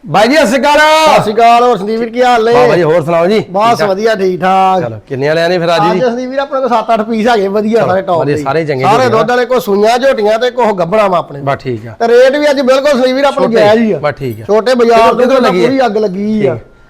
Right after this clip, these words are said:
Speaker 1: ਕਿੱਧਰ
Speaker 2: ਤੇ
Speaker 1: ਲੱਗੀ ਆ
Speaker 2: ਬਾਕੀ ਆਪਣੇ ਆ ਪਹਿਲਾਂ ਝੋਟੀ ਤੋਂ ਕਰਦੇ
Speaker 1: ਆ
Speaker 2: ਚੱਲ।
Speaker 1: ਜਾਓ, ਆ ਜਾਓ, ਆ ਜਾਓ।
Speaker 2: ਹਾਂ, ਚਾਰ ਦੰਦ ਝੋਟੀ ਹੁਣ ਛਿੱਗੀ ਹੋਣ ਡਈ ਮੂੰਹੋਂ।
Speaker 1: ਅੱਛਾ, ਠੀਕ ਆ।
Speaker 2: ਹਾਂਜੀ।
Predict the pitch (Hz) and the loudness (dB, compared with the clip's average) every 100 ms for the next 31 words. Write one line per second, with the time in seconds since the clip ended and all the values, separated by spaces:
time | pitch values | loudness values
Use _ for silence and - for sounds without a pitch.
0 | - 190 208 208 - 202 208 214 226 226 | -8 -4 0 0 0 -2 -4 -2 -4 0
1 | 247 269 247 240 269 277 262 202 180 180 | 0 0 0 0 0 -2 -2 -2 -2 -2
2 | 170 160 - 143 139 139 127 120 185 175 | 0 0 0 -2 -4 -4 -4 -4 -2 -2
3 | 175 214 196 202 214 226 262 196 233 240 | -2 0 0 0 0 0 -2 -2 -4 -4
4 | 196 165 196 240 185 156 170 160 143 - | -6 -8 -2 -2 -2 -4 -6 -6 -8 -6
5 | 165 - 180 170 151 135 110 196 180 160 | -6 -4 -4 -2 -2 -2 -2 -2 -2 -2
6 | 135 | -8